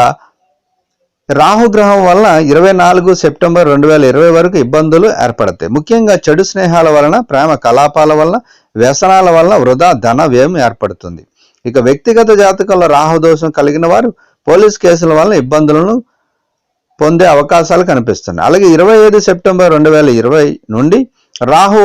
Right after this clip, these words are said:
అన్ని విధాల అనుకూలమైన ఫలితాలను కలుగజేస్తాడు. ముఖ్యంగా ఉద్యోగ జీవనంలో ప్రమోషన్లు,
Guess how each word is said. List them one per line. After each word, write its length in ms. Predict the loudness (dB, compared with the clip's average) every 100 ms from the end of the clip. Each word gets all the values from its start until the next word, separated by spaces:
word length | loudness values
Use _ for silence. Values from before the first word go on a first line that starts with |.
| 2
అన్ని 180 | 2 0
విధాల 300 | 2 2 2 2
అనుకూలమైన 500 | 0 0 0 2 0 0
ఫలితాలను 420 | -2 -2 -2 -2 -2
కలుగజేస్తాడు. 640 | -2 -2 -4 -6 -6 -6 -6
ముఖ్యంగా 420 | -4 -2 0 2 2 -2 _ _ -4
ఉద్యోగ 300 | -2 2 4 2 2
జీవనంలో 480 | 2 2 2 0 0
ప్రమోషన్లు, 540 | 0 0 -2 -2 -2